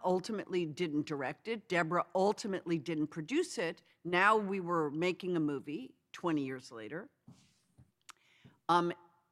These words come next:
I had to be in the second one by contract for a very brief time.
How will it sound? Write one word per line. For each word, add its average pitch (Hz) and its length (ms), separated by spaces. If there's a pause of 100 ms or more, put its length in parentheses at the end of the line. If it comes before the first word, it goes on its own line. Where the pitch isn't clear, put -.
(260)
I 202 220
had 214 500
to 220 100
be 190 220
in 180 120
the 175 100
second 196 500
one 151 440
by 147 220
contract 165 800
for 151 320
a 139 60
very 175 440
brief 156 440
time. 110 480